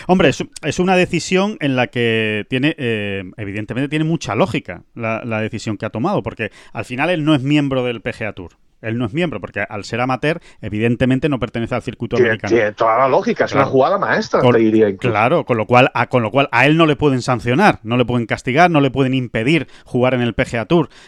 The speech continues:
Speaker 1: Eh, a día de hoy no le pueden sancionar porque no es <laughs> miembro del P G A Tour. Con lo cual él dice,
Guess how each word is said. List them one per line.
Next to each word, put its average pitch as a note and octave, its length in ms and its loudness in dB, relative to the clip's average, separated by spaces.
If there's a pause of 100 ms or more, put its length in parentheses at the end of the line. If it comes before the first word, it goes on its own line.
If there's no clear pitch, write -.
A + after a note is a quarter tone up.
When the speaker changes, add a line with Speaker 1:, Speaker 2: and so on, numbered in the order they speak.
Speaker 1:
Eh, B2 500 2
a A#2 80 -2
día B2+ 220 0
de C3 100 0
hoy F3 240 2
no D3 140 -2
le C#3 80 -2
pueden C#3+ 240 -2
sancionar C3+ 360 -4
porque B2 200 -4
no C3+ 80 0
es - 80 -2
<laughs> - 0 -
miembro C3 320 0
del A#2+ 100 -4
P C3+ 80 -6
G A#2+ 120 -6
A A#2+ 40 -6
Tour. G#2+ 160 -12
Con A2 140 -4
lo G#2+ 80 -6
cual D3+ 180 2
él E3 100 -4
dice, C3 320 -6